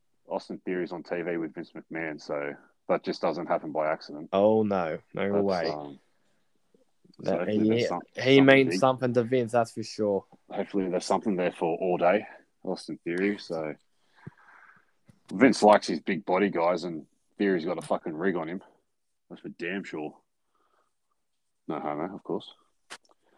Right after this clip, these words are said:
Speaker 2: Oh, no homo.
Speaker 1: Oh.
Speaker 2: But i-, if there was to be a homo, it'd be towards Austin Theory.
Speaker 1: Why not? Why not? Um, and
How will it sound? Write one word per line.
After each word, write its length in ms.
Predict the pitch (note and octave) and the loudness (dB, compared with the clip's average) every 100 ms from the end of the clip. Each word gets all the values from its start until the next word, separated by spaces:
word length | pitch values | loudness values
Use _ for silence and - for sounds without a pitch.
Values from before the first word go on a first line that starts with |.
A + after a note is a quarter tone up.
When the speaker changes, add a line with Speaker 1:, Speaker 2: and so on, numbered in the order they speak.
| _ _ _ _ | _ _ _ _
Speaker 2:
Oh, 160 | D3+ G2 | 6 6
no 160 | F#2+ | 2
homo. 380 | F2+ D#2+ E2+ F#2 | -2 -2 -4 0
Speaker 1:
Oh. 40 | - | 4
Speaker 2:
But 180 | D3+ | 4
i-, 120 | D3+ - | 4 2
if 100 | D3 | 6
there 120 | D3 | 6
was 180 | C#3+ C3 | 6 4
to 60 | G#2 | 0
be 140 | G#2 | 0
a 60 | F#2 | 0
homo, 260 | G#2 A2+ | 0 0
it'd 160 | B2 A2 | 0 2
be 160 | A#2+ G#2 | 2 2
towards 300 | - F2+ E2+ | -2 -8 -8
Austin 220 | - - | -18 -12
Theory. 280 | F#2+ F2 F#2 _ _ _ _ - - | -6 -4 -6 _ _ _ _ -14 -12
Speaker 1:
Why 220 | - F#2 D2 | -2 0 0
not? 220 | A#2 - - _ - | 0 -2 -10 _ -6
Why 180 | F2+ E2+ | -4 -2
not? 180 | A2+ - _ _ _ _ - - _ _ _ _ _ | -4 -6 _ _ _ _ -20 -20 _ _ _ _ _
Um, 520 | E2+ G2 G2 F#2 F2 - | -2 4 4 4 0 -6
and 560 | A2+ A#2 A#2 A#2 G#2+ | 0 2 4 6 4